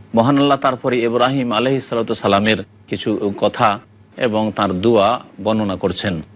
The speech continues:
আয়াত নম্বর পঁয়ত্রিশে আল্লাহ পাক ইরশাদ করেছেন সূরা ইব্রাহিমের, "ওয়া ইয ক্বালা ইব্রাহিম রাব্বিজআল হাযাল বালাদা আমিনা ওয়াজনুবনি ওয়া বানিয়া আন না'বুদাল আসনাম।" স্মরণ করো হে নবী মুহাম্মদ সাল্লাল্লাহু আলাইহি ওয়াসাল্লাম,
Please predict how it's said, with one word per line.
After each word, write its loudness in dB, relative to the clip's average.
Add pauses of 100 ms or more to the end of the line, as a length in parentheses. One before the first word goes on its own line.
(260)
আয়াত 2
নম্বর -2
পঁয়ত্রিশে -2
আল্লাহ 0
পাক -2
ইরশাদ 0
করেছেন -2
সূরা 0
ইব্রাহিমের, 0
"ওয়া 2
ইয 0
ক্বালা 2
ইব্রাহিম 0
রাব্বিজআল -2
হাযাল 0
বালাদা 0
আমিনা 0 (360)
ওয়াজনুবনি 2
ওয়া 2
বানিয়া 0
আন -2
না'বুদাল 0
আসনাম।" -2
স্মরণ 0
করো 0
হে -2
নবী -2
মুহাম্মদ -2
সাল্লাল্লাহু 0
আলাইহি -4
ওয়াসাল্লাম, 0